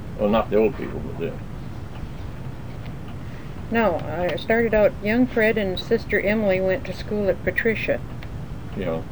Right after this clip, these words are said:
Speaker 1: well, I went six months on the American side first, but it don't matter. Patricia's good enough.
Speaker 2: Okay. Then you followed the, uh, you, you would follow the south rim of the creek,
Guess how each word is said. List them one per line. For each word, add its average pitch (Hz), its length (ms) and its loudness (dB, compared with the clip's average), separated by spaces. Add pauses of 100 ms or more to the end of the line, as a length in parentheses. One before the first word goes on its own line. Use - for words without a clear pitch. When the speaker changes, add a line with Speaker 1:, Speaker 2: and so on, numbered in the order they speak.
Speaker 1:
well, 87 160 0
I 87 80 0
went 85 220 -2 (420)
six 85 220 -6
months - 240 -4 (220)
on - 100 -4
the 80 60 -4
American - 440 -2
side - 200 -4 (180)
first, 82 280 -6 (140)
but 82 100 -8
it 80 80 -6
don't 80 220 -4
matter. 80 260 -4 (100)
Patricia's 156 380 0
good 85 180 -2
enough. 82 240 -4 (920)
Speaker 2:
Okay. 190 260 -4 (460)
Then 190 220 0
you 196 80 0
followed 208 500 2
the, 151 600 2
uh, 180 100 -6
you, 202 160 0 (560)
you 196 200 0
would 185 180 4
follow 208 320 6
the 185 120 2
south 202 400 4
rim 202 260 2
of 180 100 0
the - 60 -2
creek, 220 280 0